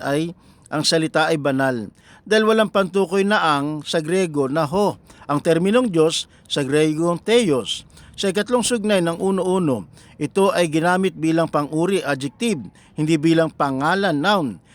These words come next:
Hindi sinabi ng Apostol Juan na ang salita ay ang Diyos. Hindi ganun.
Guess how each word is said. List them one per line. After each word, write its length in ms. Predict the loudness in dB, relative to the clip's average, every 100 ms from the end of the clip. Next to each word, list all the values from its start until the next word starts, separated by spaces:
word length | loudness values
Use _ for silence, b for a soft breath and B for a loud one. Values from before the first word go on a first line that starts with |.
| b
Hindi 240 | -6 -2
sinabi 400 | -2 0 0 0
ng 100 | -2
Apostol 380 | -2 -4 -4 -2
Juan 240 | 0 0 2
na 180 | -2 -4 B B B
ang 240 | -2 0 0
salita 880 | 0 0 0 0 0 2 2 0 -4
ay 400 | -4 -2 -2 -6 -8
ang 540 | -2 0 0 -2 -6 -10
Diyos. 640 | -10 2 4 4 0 -10 -16 b b -12
Hindi 240 | -8 -6
ganun. 480 | -6 -4 -2 -4 -6